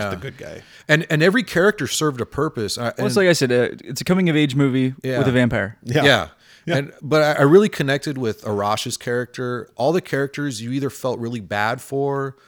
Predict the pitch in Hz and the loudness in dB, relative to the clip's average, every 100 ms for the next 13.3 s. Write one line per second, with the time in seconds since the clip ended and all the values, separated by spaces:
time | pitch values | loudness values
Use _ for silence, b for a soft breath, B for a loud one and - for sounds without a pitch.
0 | b b b 113 110 107 104 101 87 117 | b b b -6 -2 -2 -2 -4 -6 -8
1 | 110 101 107 123 117 107 104 123 120 104 | -8 -6 -8 -8 -10 -12 -10 -6 -6 -6
2 | - 123 110 110 - - 143 196 254 - | -10 -8 -8 -10 -14 -10 -6 -4 -2 2
3 | 233 170 143 131 120 127 127 - 127 117 | 2 4 2 4 2 0 -4 -2 -2 -2
4 | 117 131 127 127 127 123 135 110 139 117 | -2 -4 -4 -2 -2 -2 -2 -4 -2 -2
5 | 113 95 101 92 85 _ - 120 87 - | -2 -4 -8 -10 -12 _ -8 -6 -6 -6
6 | 170 - 147 185 170 160 135 127 123 117 | -6 -6 -4 -2 -2 0 0 2 0 0
7 | 110 104 104 95 92 101 101 95 147 - | -2 -4 -6 -6 -2 -2 0 2 2 2
8 | 202 - 120 117 104 104 107 107 101 98 | 0 0 -2 -4 -4 -4 -4 -4 -4 -6
9 | - - 107 101 98 101 156 175 - 113 | -8 -12 -8 -6 -6 -4 0 2 4 4
10 | 127 139 131 113 104 101 92 107 98 98 | 4 4 2 4 2 0 -4 -8 -8 -10
11 | 98 _ _ _ _ _ _ _ _ 98 | -12 _ _ _ _ _ _ _ _ -6
12 | 101 85 - - 180 190 196 185 175 165 | -4 -6 -12 -12 -8 -6 -6 -8 -10 -10
13 | 104 98 | -8 -10